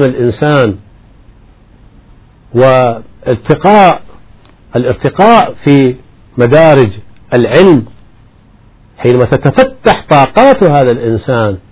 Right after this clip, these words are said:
وتوضع أمامه كل الإمكانيات، لماذا لا يسمو؟ لماذا لا يكتشف أسرار الكون؟ حينما يطمئن الإنسان، يطمئن الإنسان على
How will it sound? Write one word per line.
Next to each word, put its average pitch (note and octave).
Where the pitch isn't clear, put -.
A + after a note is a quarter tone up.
وتوضع F#3+
أمامه F3
كل E4+
الإمكانيات، C#3+
لماذا D3
لا A#2
يسمو؟ A#2
لماذا E3+
لا D#3
يكتشف B3+
أسرار D#3
الكون؟ D#3
حينما D#3
يطمئن G3
الإنسان، G#3+
يطمئن C#3+
الإنسان D3+
على C3